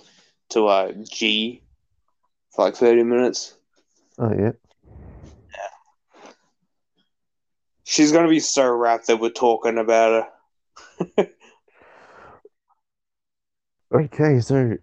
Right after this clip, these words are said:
Speaker 2: anyway, let's talk more about this 'cause we have more information we can talk about now.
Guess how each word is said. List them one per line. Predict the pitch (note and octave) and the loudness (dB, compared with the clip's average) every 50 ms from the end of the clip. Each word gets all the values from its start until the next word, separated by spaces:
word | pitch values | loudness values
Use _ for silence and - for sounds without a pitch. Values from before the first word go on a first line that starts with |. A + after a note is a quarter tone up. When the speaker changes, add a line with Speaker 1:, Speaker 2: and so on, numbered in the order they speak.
| _ _ _ - - | _ _ _ -10 -6
Speaker 2:
anyway, | D#3+ F3 E3+ D#3 C#3 B2+ A2+ G2+ - | -4 -2 -2 -2 -2 -2 -4 -4 -4
let's | B2+ D3 - - - _ | -6 -8 -8 -10 -18 _
talk | - - - - A2+ | -12 -10 -10 -10 -6
more | A#2+ A#2 A#2+ B2+ B2+ | -6 -4 -2 -2 -2
about | A2 G#2+ A#2 B2 A2 F#2+ | -2 0 0 0 0 2
this | - B2 A#2 G2+ - | 0 0 0 0 -2
'cause | - - A2 A2+ | -4 -6 -4 -2
we | A2+ G#2+ | -4 -4
have | A2 A#2+ A2 G#2 | -4 -4 -6 -4
more | G2 G#2 G2+ G#2 G#2+ A2+ - | -4 -4 -2 -2 -2 -4 -4
information | G2+ G2+ - G#2+ G2+ F#2 G2 G#2 A2 - A2 G2 F#2+ | -6 -6 -6 -4 -4 -4 -4 -6 -6 -6 -8 -8 -8
we | F#2 | -8
can | E2+ - G2 G2 | -6 -6 -6 -6
talk | - - G2+ F#2+ G2+ - | -4 -4 -4 -4 -4 -6
about | G#2 F#2+ F#2 F2+ E2+ D2 | -8 -8 -6 -6 -6 -6
now. | F#2+ F#2 F#2 | -6 -6 -6